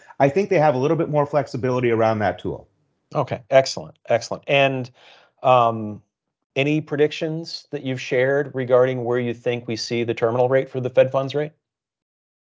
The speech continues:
Speaker 1: No, I, I think we s-, don't get to five percent. I, I've been a believer that they won't be able to get there.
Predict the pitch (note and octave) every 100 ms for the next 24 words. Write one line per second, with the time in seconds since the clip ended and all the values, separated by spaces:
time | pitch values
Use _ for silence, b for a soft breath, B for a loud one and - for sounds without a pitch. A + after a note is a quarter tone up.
0 | _ - A2 G#2+ - D3+ G3+ F3+ - _
1 | _ - D#3 C#3+ C#3 - C#3 C#3 C#3 A#2
2 | B2+ A2+ - F#2+ F#2+ E2+ A2 C#3 D3 E3
3 | D3+ C#3+ A2+ B2+ C3 B2 A#2 A2 G#2+ A#2+
4 | A#2+ A#2+ G#2 F2+ A2 - B2+ D#3 E3